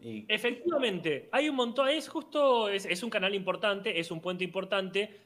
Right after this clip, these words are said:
Speaker 2: todos están riendo mucho de la situación,
Speaker 1: Sí,
Speaker 2: sin
Speaker 1: la
Speaker 2: entender
Speaker 1: verdad que
Speaker 2: mucho,
Speaker 1: sí.
Speaker 2: y hay un servicio muy bueno de, eh, de góndolas, eh,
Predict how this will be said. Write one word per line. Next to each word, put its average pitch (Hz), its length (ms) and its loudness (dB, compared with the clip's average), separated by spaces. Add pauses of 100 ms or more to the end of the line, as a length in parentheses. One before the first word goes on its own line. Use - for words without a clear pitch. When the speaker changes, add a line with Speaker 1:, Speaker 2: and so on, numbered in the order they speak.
Speaker 2:
todos 208 200 0
están 196 180 0
riendo 196 240 0
mucho 220 280 0
de 156 40 2
la 151 140 2
situación, 202 680 -2
Speaker 1:
Sí, 107 120 -12
Speaker 2:
sin 135 120 -2
Speaker 1:
la 170 60 0
Speaker 2:
entender 127 280 2
Speaker 1:
verdad - 180 -4
que - 80 -12
Speaker 2:
mucho, 302 140 -8
Speaker 1:
sí. 180 60 -2
Speaker 2:
y 170 120 -4
hay 240 60 -6
un 233 80 -6
servicio 226 440 -4
muy 226 160 -4
bueno 233 440 0 (260)
de, 196 400 2 (580)
eh, 123 60 -20 (320)
de 147 160 -8
góndolas, 160 720 4 (680)
eh, 131 140 -18